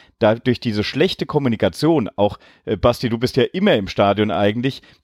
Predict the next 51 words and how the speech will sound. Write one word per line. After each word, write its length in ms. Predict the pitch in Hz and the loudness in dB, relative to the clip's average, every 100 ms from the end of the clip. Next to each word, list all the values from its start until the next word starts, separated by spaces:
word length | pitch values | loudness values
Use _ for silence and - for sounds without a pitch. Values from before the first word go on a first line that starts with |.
| _ | _
allein 400 | - 107 117 139 | -2 2 2 2
wie, 260 | 123 123 - | 2 0 -2
was 220 | 110 110 | -2 -2
für, 120 | - - | -2 -2
das 220 | 196 196 | -2 0
für 80 | 160 | -2
eine 120 | 107 | -2
Scheiße 380 | - 92 90 98 | 0 -2 0 -6
ist, 160 | - | -6
dass 120 | 98 | -6
du 60 | - | -2
überhaupt 340 | 113 110 151 | 0 0 0
nicht 160 | 135 104 | -2 -2
weißt, 260 | 95 92 - | 0 -2 -2
wird 140 | 110 | 0
ja 80 | 113 | 2
manchmal 280 | 110 107 110 | 0 0 0
gar 120 | 107 | 2
nicht 100 | 107 | 2
angezeigt, 440 | 120 135 120 107 | 0 0 0 0
was 120 | 110 110 | 0 0
wird 140 | 135 | -2
denn 100 | 135 | 0
jetzt 180 | 117 - | -2 -2
geprüft, 440 | 117 139 185 - | -6 0 0 0
dann 80 | 107 | -2
wird 100 | 110 | 0
erst 160 | 117 - | 0 0
mal 80 | |
geguckt, 320 | 104 156 147 135 | -4 -4 -2 0
hö, 100 | 123 | 2
was 200 | 110 117 | 0 -2
ist 160 | - | -2
da 60 | 101 | -2
los? 280 | 110 160 - - - - | 0 -2 -2 -14 -20 -4
Dann 160 | 107 | -2
siehst 260 | 107 175 - | -2 -4 0
du 60 | 160 | 0
im 120 | 123 | 0
Fernsehen 500 | - 139 175 127 90 | 0 0 0 -2 -2
so 80 | 101 | -2
Bilder 480 | 147 180 165 95 | 0 2 2 0
wie, 280 | 87 131 139 - - | -2 -4 -4 -4 -8
ich 120 | 104 | -8
glaube, 240 | - 107 123 | -2 -2 0
es 80 | |
war 180 | - 151 | 0 2
jetzt 220 | 151 101 | 2 0
bei 120 | - 92 | 0 0
dem 120 | 95 | -2
Brüchspiel, 680 | - 117 - - 104 95 | 0 0 0 -8 -4 -4